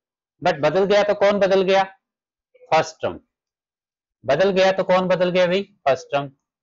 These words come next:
अच्छा, अगर हम इस जीपी को पहले लिखते तो एएन प्लस वन क्या होता? एआर to the power n, फिर एआर to the power n plus one, और कहां तक जाता ये? एआर to the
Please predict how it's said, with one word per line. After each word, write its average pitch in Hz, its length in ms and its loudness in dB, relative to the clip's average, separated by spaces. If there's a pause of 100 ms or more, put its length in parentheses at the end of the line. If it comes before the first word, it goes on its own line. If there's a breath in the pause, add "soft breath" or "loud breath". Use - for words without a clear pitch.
(420)
अच्छा, 151 240 0 (220)
अगर 185 300 2
हम 202 160 2
इस 202 100 -4
जीपी 180 300 -4
को 196 100 0
पहले 180 300 0
लिखते 175 420 -2 (420)
तो - 160 -4
एएन 175 220 0
प्लस 180 280 -4
वन 165 140 -4
क्या 165 160 0
होता? 107 400 0 (220)
एआर 131 280 2
to 135 120 -6
the 127 120 2
power 127 260 2 (100)
n, 143 140 -6 (920)
फिर 127 80 -4 (100)
एआर 120 280 2
to 127 160 -6
the 123 120 2
power 120 280 0
n 120 180 -4
plus 143 340 -4
one, 143 200 -2 (720)
और 113 100 -4
कहां 131 200 -2
तक 151 160 -2
जाता 135 300 0
ये? 135 180 -2 (280)
एआर 117 220 2
to 110 140 -12
the 113 100 0